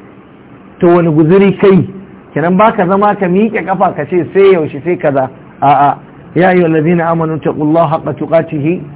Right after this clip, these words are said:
wa la tamutunna illa wa antum muslimun. Ya kwanda kai imani, ku ji tsoron Allah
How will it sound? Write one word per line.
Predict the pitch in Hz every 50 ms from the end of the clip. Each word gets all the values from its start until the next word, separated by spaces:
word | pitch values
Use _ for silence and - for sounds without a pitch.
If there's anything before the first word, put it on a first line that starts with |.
| - - - - - - -
wa | 139 143
la | 160 175 180
tamutunna | - 175 151 147 151 147 139 147 180 180 175 160 151
illa | - 170 170 156 156 165 180 180
wa | 151 139 139
antum | 165 190 190 196 180 180
muslimun. | 190 190 - 190 196 208 220 180 120 - - - - - - - -
Ya | - 151 170
kwanda | - 196 196 190 185
kai | 175 180 160 156
imani, | 170 190 190 196 202 202 202 196 185 151 123 - - - - - - - -
ku | 143
ji | 147 196
tsoron | 220 226 220 202 196 202
Allah | 196 214 220 220 208